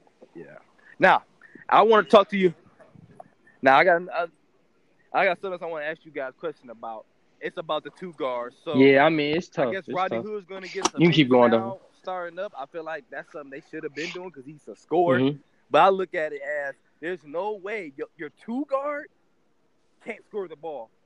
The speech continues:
Speaker 1: I've never seen in finals where a two guard
Speaker 2: He is.
Speaker 1: can't at least get you twelve points. Like, they're both of their Cavs two guards combined, not even averaging twelve points a game.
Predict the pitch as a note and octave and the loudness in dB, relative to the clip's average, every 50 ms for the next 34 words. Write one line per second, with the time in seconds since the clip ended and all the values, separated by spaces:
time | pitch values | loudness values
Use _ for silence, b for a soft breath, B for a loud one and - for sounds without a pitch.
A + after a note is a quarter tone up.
0 | _ _ _ D3+ G3+ G#3+ F#3 F#3+ G#3 G3 G3 - _ G3 F3 D#3 C3+ - - - | _ _ _ -12 -12 -12 -10 -10 -10 -10 -12 -14 _ -20 -18 -18 -18 -20 -14 -12
1 | E3+ E3 E3 D#3 D3+ C#3+ C3+ C#3 C#3 C3 B2 A#2+ - _ - G#3+ G#3 E3 F3 D#3 | -10 -10 -10 -12 -16 -16 -14 -12 -12 -12 -12 -16 -18 _ -16 -12 -8 -4 -4 -2
2 | D3 C#3+ - A#2+ A#2 A#2+ B2+ B2 A#2+ A2+ A2 - G3+ - - _ _ _ C3+ D#3+ | -4 -2 -2 0 2 4 6 6 4 4 2 -2 -8 -10 -10 _ _ _ -14 -12
3 | F3+ F#3+ D#3+ _ F3 - - - C#3+ C3+ C4 - _ _ _ _ _ _ _ _ | -12 -12 -12 _ -16 -16 -12 -12 -12 -12 -12 -14 _ _ _ _ _ _ _ _
4 | _ _ _ _ _ _ _ _ _ _ - A3 F#3+ F3 D#3+ - G3 G3 D3 B2 | _ _ _ _ _ _ _ _ _ _ -4 -4 -2 -2 -4 -6 -10 -10 -12 -12
5 | _ _ C#3+ C#3+ C3+ _ _ _ _ C3+ F#3 G3 E3 G#3 A#3 F#3+ G3+ F#3+ F3+ E3+ | _ _ -12 -12 -12 _ _ _ _ -14 -12 -10 -8 -8 -8 -8 -10 -12 -12 -12
6 | - - F#3 F#3 F3 D#3 _ _ G#3 G3 D#3+ E3 D3+ D3+ C#3 C3 - _ _ _ | -12 -12 -10 -10 -10 -12 _ _ -20 -14 -10 -8 -8 -8 -8 -10 -14 _ _ _
7 | _ _ _ - G3 E3+ D3+ E3 E3 F3+ F3+ F3 D3+ D#3+ E3 E3 E3 D3+ C#3 B2 | _ _ _ -12 -12 -10 -8 -8 -8 -6 -6 -8 -8 -10 -10 -10 -12 -16 -14 -12
8 | C#3 D#3 D3 C3+ C#3 C3 B2 _ _ - D#3+ C#3 - _ D3+ C3+ - _ G#2 B2+ | -12 -12 -12 -12 -18 -20 -20 _ _ -16 -16 -16 -14 _ -18 -20 -20 _ _ -18
9 | B2+ A2+ G#2 | -18 -18 -18